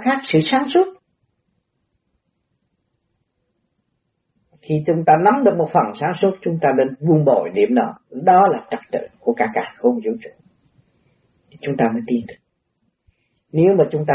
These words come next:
không biết giữ lấy nó, chúng ta mất. Bây giờ có làm tới ông gì đây nó cũng mất. Có vị trí nào cũng tiêu. Nên phải hiểu điều này quan trọng lắm.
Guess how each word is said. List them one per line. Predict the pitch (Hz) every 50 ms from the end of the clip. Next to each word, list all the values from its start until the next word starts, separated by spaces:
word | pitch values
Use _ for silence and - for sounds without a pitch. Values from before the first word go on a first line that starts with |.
| 139 -
không | - 156 147
biết | 143 156 156 151
giữ | 123 135 139 147
lấy | 143 139 135
nó, | 139 131 127 127 131 - - - -
chúng | - 147 -
ta | - - 117
mất. | 123 - - _ _ _ _ _ _ _ _ _ _ _ _ _ _ _ _ _ _ _ _ _ _ _ _ _ _ _ _ _ _ _ _ _ _ _ _ _ _ _ _ _ _ _ _ _ _ _ _ _ _ _ _ -
Bây | 143 143
giờ | 147 127
có | 160 175
làm | 170 160 160 160 151 139
tới | 160 165 165
ông | - 185 185 175 175 175 170
gì | 160 151 156 160 151 139
đây | 135 151
nó | 151 147 147 151
cũng | 143 139 135 127 143 156 156 160 160
mất. | 160 156 - - - _ _ _ _ _ _ _ _ _ _ _ _ _ _ _ _ _ _ _ _ _ _ _ _ _ _ _ -
Có | 208 208 185 165
vị | 170 160 180 170 -
trí | 226 220 226 226
nào | 196 170 147 135 120 120 - - -
cũng | - 143 143 156 156 - _ _ _ _
tiêu. | - 220 220 226 220 - - - - _ _ _ _ _ _ _ _ _ _ _ _ _ _ _ _ _ _ _ _ _ _ _ _ _ _ _ _ _ _ _
Nên | 131 123 120 - -
phải | 113 110 110 -
hiểu | 117 117 127 127
điều | - - - -
này | - - - - - _ _ -
quan | - - - - - - - -
trọng | - - - -
lắm. | - - -